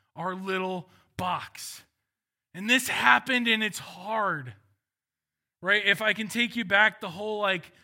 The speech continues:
piece of grain falling on the ground. It's sad. I had plans for that. That was a lot of work. And, and, and I don't mean this like,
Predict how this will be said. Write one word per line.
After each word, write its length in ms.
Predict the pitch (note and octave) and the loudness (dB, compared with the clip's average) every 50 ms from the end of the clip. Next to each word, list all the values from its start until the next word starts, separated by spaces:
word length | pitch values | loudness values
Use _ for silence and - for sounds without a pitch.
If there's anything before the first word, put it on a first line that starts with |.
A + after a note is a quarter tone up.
| _ - | _ -10
piece 280 | - A3 A3+ - - | -6 -6 -6 -4 -6
of 100 | A#3 F#3 | -8 -8
grain 440 | D3+ E3 F3 G3 G3+ G#3 G#3 G3+ F#3+ | -8 -4 -2 0 0 0 -2 -6 -8
falling 380 | - - F#3+ F#3 F3+ F3 F3 E3+ | -6 -4 -2 -2 -2 -2 -2 -2
on 160 | E3+ E3 E3 | -2 -4 -4
the 80 | D#3+ | -6
ground. 500 | D#3 C#3+ D3 D3+ D3 C#3 C3+ B2+ A#2+ A2 - _ _ _ _ _ - | -8 -8 -8 -6 -6 -6 -8 -10 -12 -14 -18 _ _ _ _ _ -8
It's 180 | E3 F3 - | -8 -6 -6
sad. 720 | - - - - G3 F#3 F#3 F#3+ F#3 F#3 F3 D#3 D3 B2+ G#2 - _ _ _ _ _ - | -4 -4 -4 -4 -4 -2 0 2 4 4 2 2 0 -4 -10 -18 _ _ _ _ _ -6
I 100 | F3+ F3+ | -4 -2
had 280 | F3+ F#3+ G3+ F#3+ D#3+ - | 0 0 0 0 -2 -8
plans 580 | - - F#3+ G3 G3+ G3+ G3 G3 F#3+ E3 - | -10 -8 -6 -6 -4 -4 -4 -6 -6 -10 -10
for 200 | - - D#3+ D3+ | -12 -12 -10 -10
that. 280 | C#3 A#2+ - F2+ - - - _ _ _ _ _ _ _ _ _ _ _ _ _ _ _ _ _ _ _ _ _ _ _ _ _ _ _ _ _ - | -10 -10 -12 -16 -18 -20 -20 _ _ _ _ _ _ _ _ _ _ _ _ _ _ _ _ _ _ _ _ _ _ _ _ _ _ _ _ _ -10
That 180 | F3+ F#3 G#3 | -8 -8 -6
was 180 | G#3 G#3+ G#3+ F#3+ | -6 -6 -4 -4
a 80 | G3+ | -2
lot 320 | F#3+ F#3+ F#3+ G3 G3 G3 G3 | -2 0 0 2 2 2 0
of 160 | G3 F#3 F#3 | 0 -2 -6
work. 400 | F#3 F#3+ G3 G3 F#3 E3 - - - - - _ _ _ _ _ _ _ _ _ _ _ _ _ _ _ _ _ _ _ _ _ _ | -8 -6 -4 -2 -2 -4 -4 -8 -16 -20 -20 _ _ _ _ _ _ _ _ _ _ _ _ _ _ _ _ _ _ _ _ _ _
And, 160 | - F3 F#3 F3+ | -6 -4 -4 -2
and, 200 | F#3 F#3+ F#3 F3+ E3+ | -2 -2 -2 -2 -4
and 180 | F#3 F#3 F3 | -4 -2 0
I 80 | E3+ F3+ | 0 -2
don't 360 | F3 D3 G3 - A#3+ A3 G3 | -2 -2 -2 -2 -2 -4 -6
mean 280 | G3+ G#3+ A3 A3+ A3 G#3+ | -6 -4 -4 -4 -4 -4
this 240 | G#3 F#3 - - | -6 -6 -6 -4
like, 300 | G3 F3 E3+ E3 E3 D#3 | 0 2 2 2 2 0